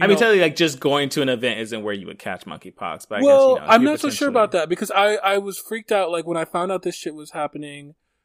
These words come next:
Speaker 2: You know, we, you, I went to a gay bar in Paris. You did not because you were at that wedding, but I went by myself to a gay club in Paris. I actually went to a sex positive gay club. Like, I forget what the name of it is. It had
Speaker 1: <laughs> Oh, it's a
Speaker 2: some name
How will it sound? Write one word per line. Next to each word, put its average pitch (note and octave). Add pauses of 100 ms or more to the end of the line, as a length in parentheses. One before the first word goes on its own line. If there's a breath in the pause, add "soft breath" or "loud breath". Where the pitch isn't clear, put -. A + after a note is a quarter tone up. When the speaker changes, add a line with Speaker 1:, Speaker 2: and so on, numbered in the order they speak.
Speaker 2:
You E3+
know, E3
we, F3+
you, F#3+
I G#3
went A#3
to F#3
a D#3
gay C#3+
bar C3+
in C3+
Paris. C3
You D3+
did F3+
not D#3
because C#3
you D3+
were E3
at D#3+
that C#3+
wedding, C#3
but G3+
I E3
went F3
by D3+
myself D#3
to -
a C#3+
gay C#3
club C3+ (540)
in D#3
Paris. C#3+
I D#3
actually A#3
went F3 (100)
to D3+
a D#3
sex -
positive C#3
gay C3
club. B2+
Like, C#3+
I D3+
forget D3
what F3
the F3
name D3+
of C#3
it C3+
is. B2+ (440 loud breath)
It D#3+
had F3+
Speaker 1:
<laughs> -
Oh, E3+
it's F3
a F3
Speaker 2:
some E3
name D#3